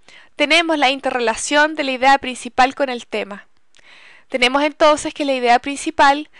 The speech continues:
tiene que ver con el tema del texto, y el tema se presenta de forma mucho más breve. Es decir,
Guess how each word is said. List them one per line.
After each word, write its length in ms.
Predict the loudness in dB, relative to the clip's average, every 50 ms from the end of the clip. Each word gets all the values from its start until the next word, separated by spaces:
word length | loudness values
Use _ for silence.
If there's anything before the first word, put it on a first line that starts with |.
| -20 -20 -20 _
tiene 240 | -4 -2 0 0 -2
que 140 | -2 -2 0
ver 220 | 0 0 0 0
con 180 | -4 -4 -2 -2
el 180 | -6 -6 -8
tema 320 | _ -8 -6 -4 -2 -2 -2
del 200 | -2 -2 -4 -8
texto, 520 | -10 -12 -10 -10 -14 -16 -14 -16 -16 _ _ _ _ _ _ -20 -20 -10
y 140 | -4 0 0
el 140 | 0 0 0
tema 380 | -2 0 0 0 2 0 -2
se 140 | -2 -2 -6
presenta 540 | -6 -6 -6 -4 -2 -4 -4 -2 -2 -2 0
de 100 | 0 -2
forma 540 | -6 -2 -2 -2 0 0 -2 -4 -4 -4 -4 _ _
mucho 460 | -14 -8 -6 -6 -6 -6 -6 -8 -4
más 220 | -4 -4 -4 -2 -2
breve. 480 | 0 0 0 0 0 -4 -10 -12 -16 _ _ _ _ _ _ _ -20 -20 -20 -20 -16 -4
Es 160 | -4 -2 0
decir, 480 | 0 -2 -2 -2 -2 -2 -2 -2 -6 _